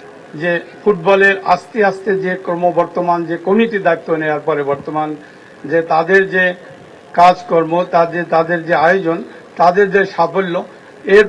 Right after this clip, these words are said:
পূর্বের যে কোনো সাফল্যের চেয়ে অল্প সময়ের মধ্যে যা, যেটা তারা দেখিয়েছে, এটা সত্যি আমাদের জন্য আনন্দের। এবং আমি আশা করি যে এই যারা আজকে ফুটসালে এই মাত্র এক মাস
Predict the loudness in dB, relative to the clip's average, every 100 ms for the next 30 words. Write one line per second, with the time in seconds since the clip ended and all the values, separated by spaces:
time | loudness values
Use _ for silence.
0 | 2 0 4 2 2 -10 -12 -2 2 2
1 | 2 -2 2 2 2 0 -2 -2 -4 -2
2 | 0 0 0 -2 0 -2 -2 -4 -6 -2
3 | -4 -4 -6 -6 -4 -4 -2 -4 -2 2
4 | 2 0 -10 -12 -20 -8 -2 0 0 -4
5 | -6 -6 -6 -6 -14 -6 -2 0 0 -2
6 | -4 -2 0 0 0 2 2 0 -10 -14
7 | -4 -2 0 2 2 4 4 4 4 -4
8 | -8 -18 -20 -20 -20 -20 -20 -18 -4 4
9 | 6 4 0 -14 -20 -20 -20 0 4 6
10 | 4 -4 -12 -18 -20 -20 -16 -2 2 4
11 | 4 2 0 2 0 -6 -18 -2 0 2
12 | 2 4 4 2 -4 -20 -20 -20 -8 -2
13 | 2 2 2 4 4 4 0 -2 -2